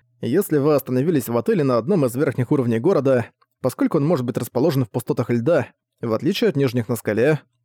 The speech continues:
Последствия этого можно хорошо себе представить. Такое очевидное расточительство энергетических ресурсов для таких суровых миров, обычно более тщательно оберегаемых,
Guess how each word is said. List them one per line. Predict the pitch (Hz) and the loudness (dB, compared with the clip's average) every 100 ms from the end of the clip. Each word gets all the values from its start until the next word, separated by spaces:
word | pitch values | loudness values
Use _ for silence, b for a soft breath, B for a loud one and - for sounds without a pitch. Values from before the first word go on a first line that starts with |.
| _ - | _ -6
Последствия | 117 - 233 - 165 | -4 -2 -2 0 0
этого | 143 135 | 2 2
можно | 156 127 | 2 0
хорошо | 120 117 - 123 | 0 -2 -2 -2
себе | 214 147 | -2 -2
представить. | - - 107 78 - - - _ _ _ _ _ _ _ | -4 -4 -4 -4 -10 -18 -20 _ _ _ _ _ _ _
Такое | 123 214 220 160 | -4 2 2 2
очевидное | - 139 202 180 139 | 0 0 0 2 2
расточительство | 127 - 127 - - 151 - 131 | 0 -2 -2 -2 -4 -6 0 0
энергетических | 131 123 127 196 131 - 113 | 0 0 -2 -2 -4 -4 -2
ресурсов | 123 - 233 151 123 | -2 -2 -2 -2 -2
для | 127 | -2
таких | 127 202 | -2 -2
суровых | - 143 131 123 | -2 -2 -2 0
миров, | 123 185 127 - _ _ _ - | 2 2 0 -4 _ _ _ -6
обычно | 120 135 - 131 | -2 -2 -2 0
более | 165 139 120 | 0 0 0
тщательно | 131 127 113 | -2 -2 -2
оберегаемых, | 117 117 160 151 131 120 | 0 0 2 2 2 -2